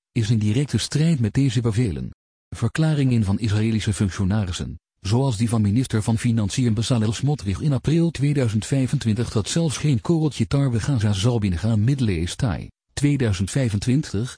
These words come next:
wijzen op niet-naleving, wat de zaak van Zuid-Afrika versterkt. Wettelijke verplichtingen onder de Genocide Conventie.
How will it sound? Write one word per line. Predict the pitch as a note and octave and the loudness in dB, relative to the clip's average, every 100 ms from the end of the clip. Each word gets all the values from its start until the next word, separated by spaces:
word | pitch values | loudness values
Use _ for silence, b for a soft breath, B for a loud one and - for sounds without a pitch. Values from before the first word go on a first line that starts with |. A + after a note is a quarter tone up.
| _ | _
wijzen | - G2+ C3 A#2 G2+ | -8 -2 0 2 0
op | G2 | 0
niet-naleving, | B2 B2+ C3+ G2 D#2 D2+ A#2 D#3 _ - | 0 2 2 0 -2 -2 -2 -2 _ -6
wat | G#2+ A#2+ | -4 0
de | A2 | 0
zaak | C#3 D#3 - | 2 0 0
van | B2+ G2+ | -2 0
Zuid-Afrika | C3 D#3 D3+ - G#2+ F#2 F2 | 2 2 0 -2 -2 -2 -2
versterkt. | C#2 - - F2 C#2+ - - _ _ _ _ _ _ | -6 -10 -4 -4 -4 -10 -20 _ _ _ _ _ _
Wettelijke | F#2+ B2+ - B2+ F#2+ | -2 0 2 0 0
verplichtingen | G#2 F2+ F#2+ G2 A2+ G#2+ | -4 -2 -4 0 0 0
onder | - E3 | 0 0
de | D3+ | 0
Genocide | C#3 C3 A#2 - C3 | 0 0 0 0 -2
Conventie. | - D#3 C#3+ E3 - C#2 | 0 -2 0 -2 -2 -6